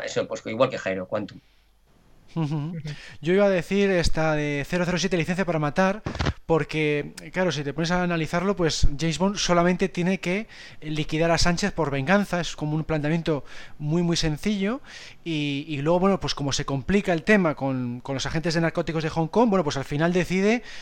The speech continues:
Speaker 2: eh, hundir toda la organización desde dentro, ¿no? Entonces mejora un poco la cosa, pero la idea de partida de que solo sea liquidar a,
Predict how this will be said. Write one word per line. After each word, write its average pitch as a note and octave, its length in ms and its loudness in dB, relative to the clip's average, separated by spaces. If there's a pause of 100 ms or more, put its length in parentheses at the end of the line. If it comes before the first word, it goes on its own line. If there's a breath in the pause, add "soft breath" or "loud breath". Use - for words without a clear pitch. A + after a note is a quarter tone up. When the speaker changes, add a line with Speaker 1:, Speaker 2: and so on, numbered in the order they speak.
(100)
Speaker 2:
eh, C3 460 -4
hundir D#3+ 420 2
toda F3 220 6
la F3 80 8
organización E3 460 2
desde D3+ 220 2
dentro, D3+ 360 4
¿no? G#3+ 180 0 (320 loud breath)
Entonces B2+ 300 -4
mejora E3 320 4
un D3+ 80 0
poco E3 180 2
la D3 120 2
cosa, C3 300 -4 (280 loud breath)
pero D3+ 140 0
la D#3 100 2
idea F#3+ 140 4
de G#3 120 4
partida E3+ 680 2
de C#3 180 -8
que C#3+ 100 -6
solo G3 220 0
sea F#3+ 160 2
liquidar F#3 480 0
a, D3+ 140 0